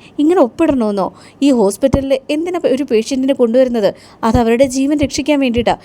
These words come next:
ഇപ്പോൾ ഹോസ്പിറ്റലിൽ വെച്ച് എന്തെങ്കിലും സംഭവിച്ചാൽ ഹോസ്പിറ്റലുമായിട്ട് യാതൊരു ബന്ധവുമില്ല എന്ന് പറഞ്ഞ് ഒപ്പിട്ട് തരണമെന്നോ?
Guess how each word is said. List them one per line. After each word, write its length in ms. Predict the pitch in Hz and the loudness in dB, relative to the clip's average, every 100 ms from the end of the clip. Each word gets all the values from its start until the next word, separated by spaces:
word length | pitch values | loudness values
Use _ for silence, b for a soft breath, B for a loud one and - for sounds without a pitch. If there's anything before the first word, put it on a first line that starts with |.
| B B | B B
ഇപ്പോൾ 220 | 277 240 269 | -2 0 2
ഹോസ്പിറ്റലിൽ 580 | 262 254 - 302 294 | 2 2 0 -4 0
വെച്ച് 220 | 277 262 - | 0 0 -4
എന്തെങ്കിലും 380 | 269 285 285 | -4 -2 0
സംഭവിച്ചാൽ 560 | - 247 240 254 220 262 - | 0 0 2 0 0 -4 -2
ഹോസ്പിറ്റലുമായിട്ട് 600 | 277 269 285 302 294 294 | -2 -2 0 2 2 0
യാതൊരു 360 | 269 269 285 302 | -2 -2 -4 -2
ബന്ധവുമില്ല 380 | 269 262 311 269 | -2 -2 -2 0
എന്ന് 160 | 262 269 | -2 0
പറഞ്ഞ് 200 | 247 247 302 B B - | -2 -4 -8 B B -2
ഒപ്പിട്ട് 340 | 330 339 381 320 | 0 2 0 2
തരണമെന്നോ? 480 | 262 240 240 220 | 0 0 0 -2